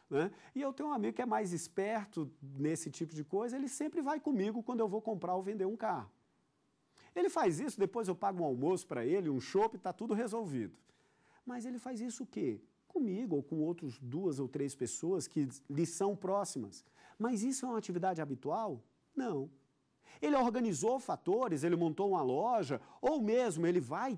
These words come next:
toda semana naquela feira, naquele ponto, e faz compra e venda?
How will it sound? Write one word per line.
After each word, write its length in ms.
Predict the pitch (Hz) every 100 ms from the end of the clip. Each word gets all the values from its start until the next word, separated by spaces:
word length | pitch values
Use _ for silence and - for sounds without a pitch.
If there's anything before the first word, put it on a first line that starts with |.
| -
toda 320 | 233 247 196
semana 560 | - 185 143 165 214 151
naquela 320 | 131 170 156
feira, 560 | - - 143 214 160 120
naquele 340 | 120 170 143
ponto, 560 | - 147 185 214 143 - - -
e 80 | 180
faz 380 | - 208 208 -
compra 320 | 196 185 151
e 60 |
venda? 440 | 127 202 220 120